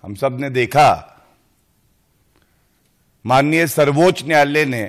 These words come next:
कट्टर बेईमान पापी आप के कन्वीनर अरविंद केजरीवाल को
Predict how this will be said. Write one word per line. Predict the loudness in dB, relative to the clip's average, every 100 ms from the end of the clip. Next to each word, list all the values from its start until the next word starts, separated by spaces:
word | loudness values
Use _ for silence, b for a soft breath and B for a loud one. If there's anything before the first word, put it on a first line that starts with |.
| -12 _ _ _ _ _ _ _ _ _ _ _ _ _ _ _ _ _ _ _ _ _ _ _ _
कट्टर | 0 0 4 4
बेईमान | 4 4 4 6 4 2 -8 -2
पापी | 4 4 4 4
आप | 6 4 4
के | 0
कन्वीनर | 2 2 2 2 4 2 -2 _ _ _ _ _ _ _ _ _ _ _ _ _ _ _ _ _ _ _ _ _ 0
अरविंद | 2 2 0 0 -2
केजरीवाल | 0 2 2 0 2 4 4 2
को | -8